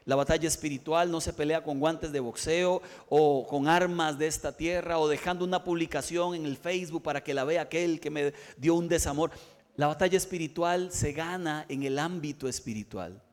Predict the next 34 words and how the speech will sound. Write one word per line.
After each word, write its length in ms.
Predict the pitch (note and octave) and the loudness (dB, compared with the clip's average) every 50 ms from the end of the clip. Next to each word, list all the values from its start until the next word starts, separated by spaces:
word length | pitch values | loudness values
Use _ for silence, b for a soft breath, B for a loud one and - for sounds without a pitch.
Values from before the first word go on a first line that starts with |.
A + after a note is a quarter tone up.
| B B B B B B B B B B B B | B B B B B B B B B B B B
Y 120 | - F#3 G3 | 2 4 4
resulta 540 | G3 G#3 G3+ - A3+ A3+ A3+ - C4+ C4+ C4 | 4 4 2 2 0 -2 2 2 2 2 2
que 440 | C4+ - G3+ F#3+ F#3+ G#3 G3 - - | 2 2 4 4 4 4 2 0 -4
acerca 640 | - D3 - - - F#3 F#3 F#3 F#3 - G#3+ G3+ G3+ | -6 -4 -2 -2 0 0 -2 -2 -2 -4 -4 -2 0
de 300 | G3 F#3+ F3+ E3 D3+ B2+ | 2 2 2 2 0 0
la 140 | C#3+ C#3 C3+ | 0 0 2
batalla 400 | C3 C3+ C3+ - C#3+ C#3+ C#3+ D3 | 2 0 0 0 -2 0 0 -2
espiritual 600 | C#3+ - D3+ D#3 D#3+ D#3 - D3+ C#3+ C#3 C#3+ D3 - | -4 -4 -4 -4 -6 -4 -2 0 2 2 2 2 0
hemos 320 | D3+ D3+ D#3 E3 D#3 - | -2 -2 -2 -2 -4 -4
escuchado 540 | D#3+ - - - C3 - - C#3 C#3+ D3+ D3+ | -6 -6 -8 -10 -8 -4 -2 0 0 0 0
mucho, 460 | E3 F#3 F#3+ F3 - - D3+ D#3 D3+ B B B B - | -2 -2 -4 -4 -2 0 0 0 0 B B B B -2
pero 180 | - F3+ F3+ F#3 | 0 0 0 0
muchas 460 | F#3 F#3 G#3 B3 - - C#4+ C4 B3 | 0 0 0 0 2 2 2 2 2
de 80 | B3 A3+ | 0 0
las 240 | G3 F3 - - | 0 0 -2 -4
cosas 560 | - - A3 A3 G#3 - - C#3 C#3+ C#3+ B B B B - | -2 0 0 0 0 0 0 0 0 -2 B B B B 0
de 140 | C#3 D#3+ E3 | 2 4 4
la 100 | E3 D#3+ | 4 4
iglesia 480 | D#3+ D#3+ F3 G3+ A3 G#3+ - A#3+ A3 | 2 4 2 2 2 0 0 -2 -2
evangélica 1000 | G3+ F#3 E3+ D#3+ D3+ - - A3+ A#3 A#3+ A3 F3 E3 C#3+ - - D#3+ D#3+ D#3+ B B B B B - | 0 0 -2 -2 -4 -6 -4 0 2 2 2 2 0 -2 0 2 2 2 0 B B B B B -4
no 140 | F#3+ B3 | -2 2
las 160 | C4+ D4 - C4+ | 2 4 2 2
encontramos 560 | A3 E3+ - F3 - F#3 F#3 G3 G3 F3 F3 | 0 0 -2 -2 0 0 0 0 0 0 -2
en 100 | E3 D3 | 0 0
la 60 | C3 | 0
Biblia 480 | B2 D#3 G3+ A#3 A3 F#3+ E3 D3+ C#3+ C3 | 0 0 -2 -2 -2 2 2 2 2 2
en 80 | A#2+ | 2
realidad, 680 | B2 B2+ A#2 A2 A2+ A2 A2 A2+ A#2 C3+ D#3 - - B B B B - | 0 0 0 0 0 0 2 2 4 2 2 0 -2 B B B B 4
pero 240 | D3+ D3 D3 C#3+ C3 | 4 6 6 4 2
sí 360 | C#3 - F3 F#3+ G#3 A3 G#3+ | 0 -2 -4 -4 -2 -2 0
en 140 | G3+ F3+ D#3+ | 0 0 0
la 140 | C#3+ C3+ | 0 0
doctrina 580 | C3+ C3 A#2+ - - - E3+ F3+ F#3+ F#3 E3 E3 | 0 -2 -4 -8 -8 -2 2 2 2 4 4 2
evangélica. 840 | D3+ C#3 C#3+ C#3 B2 - - - D3+ D#3+ C#3 A#2+ G#2+ - G#2+ F#2+ B | 2 2 2 0 -2 -4 -4 -4 -4 -2 -4 -4 -4 -4 -4 -4 B